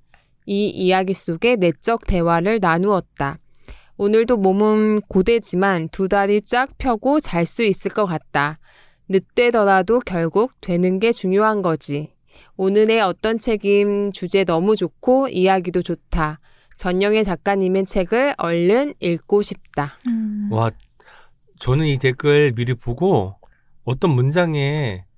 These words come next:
Speaker 3: 줄을 한 세 번 그었습니다.
Speaker 1: 음, 세 번.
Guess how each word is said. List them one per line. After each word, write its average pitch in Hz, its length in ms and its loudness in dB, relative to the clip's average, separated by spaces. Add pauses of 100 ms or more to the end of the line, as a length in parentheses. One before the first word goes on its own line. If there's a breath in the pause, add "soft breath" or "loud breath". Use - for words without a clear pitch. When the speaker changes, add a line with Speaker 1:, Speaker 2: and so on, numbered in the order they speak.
(300)
Speaker 3:
줄을 147 320 -4
한 151 80 0
세 143 160 -4
번 208 220 0
그었습니다. 285 640 -4
Speaker 1:
음, 220 320 -6
세 226 160 -8
번. 175 240 -8